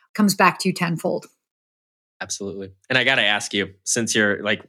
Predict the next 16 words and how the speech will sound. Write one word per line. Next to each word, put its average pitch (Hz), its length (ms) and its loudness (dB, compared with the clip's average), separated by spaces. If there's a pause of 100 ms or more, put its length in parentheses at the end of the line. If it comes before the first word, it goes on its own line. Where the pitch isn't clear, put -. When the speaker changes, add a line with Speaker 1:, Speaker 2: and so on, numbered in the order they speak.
(100)
Speaker 2:
top - 320 0
one 107 180 -4
percent 107 320 0
of 101 60 -2
concierges 104 760 0
ever, 120 360 2 (360)
uh, 120 220 4
what 151 180 4
makes 165 220 4
a 131 60 6
great 113 420 2
concierge? 101 640 0
Speaker 1:
<gasps> 311 380 0
Oh, 349 840 10 (280)
um, 277 460 8 (100)
okay. 262 380 4